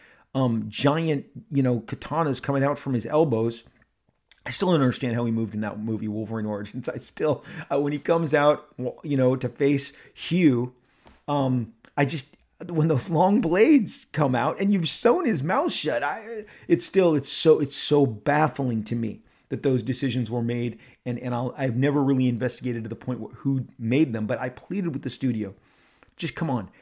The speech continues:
have somebody make something overnight. You can fashion the mask, two days, forty-eight hours, whatever, shoot it and splice it in. It's easy. It's a tag along. You don't have to blend it in. It's, it's a tag. It's something you show at the end, coming, emerging from the shadows."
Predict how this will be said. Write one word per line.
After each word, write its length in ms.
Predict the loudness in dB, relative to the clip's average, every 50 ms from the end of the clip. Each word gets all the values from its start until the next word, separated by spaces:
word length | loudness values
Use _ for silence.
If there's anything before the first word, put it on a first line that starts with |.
| _ _
have 200 | -4 -2 -2 0
somebody 240 | 0 0 0 2 2
make 160 | 0 0 0
something 240 | -2 -2 0 0 0
overnight. 480 | 0 0 -2 -2 -4 -4 -6 -8 -10 -14 _ _
You 100 | -8 -6
can 100 | -6 -4
fashion 380 | -2 0 0 0 -2 -2 -4 -2
the 80 | 0
mask, 360 | 0 2 2 0 0 -4 -6 -10
two 140 | -8 -6 -2
days, 240 | 0 0 0 0 -2
forty-eight 300 | -4 -2 0 2 2 2
hours, 240 | 2 2 2 0
whatever, 380 | 0 0 0 0 0 0 -4 -6 -10 _
shoot 340 | -10 -8 -4 -2 2 2 4
it 220 | 2 2 0 -6 -16 _ _ _ _
and 200 | 0 0 0 -2
splice 360 | -6 -8 -2 0 0 0 0 0
it 80 | 0
in. 140 | 0 0 0
It's 180 | 0 -2 -4 -6
easy. 300 | -8 -6 -4 -2 -2 -2
It's 140 | -2 -4
a 20 | -6
tag 300 | -4 -2 0 0 2 0
along. 260 | 0 0 -2 -2 -2
You 60 | -2
don't 80 | -2 -2
have 120 | -4 -2 0
to 120 | 0 0
blend 400 | 0 -2 -2 -2 0 0 0 0
it 60 | 0
in. 100 | 0 0
It's, 140 | -2 -4 -8
it's 180 | -10 -8 -8 -8
a 60 | -8
tag. 360 | -6 -4 -2 -2 -2 -2 -2
It's 120 | -4 -6
something 200 | -6 -6 -6 -4
you 60 | -4 -4
show 160 | -2 -4 -4
at 60 | -4
the 120 | -6 -6
end, 160 | -6 -6 -6 -8 -10 -16 -20 -18 _
coming, 240 | 0 2 2 2 2
emerging 380 | 2 4 6 4 4 4 2 -2
from 160 | -2 0 0
the 60 | 0
shadows." 580 | 2 2 2 2 2 2 2 0 0 -2 -8